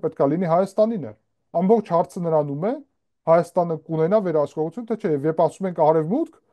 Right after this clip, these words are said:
ապա ոչ թե ամերիկացիք պետք է գան վերահսկեն, իհարկե Թուրքիայի մասին չի գնում խոսքը, այլ Հայաստանը պետք է վերահսկի։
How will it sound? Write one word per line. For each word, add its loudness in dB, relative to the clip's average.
ապա 0
ոչ 2
թե -2
ամերիկացիք -4
պետք -6
է -6
գան -4
վերահսկեն, -6
իհարկե 2
Թուրքիայի -4
մասին -8
չի -18
գնում -12
խոսքը, -18
այլ 2
Հայաստանը 4
պետք -6
է -2
վերահսկի։ -8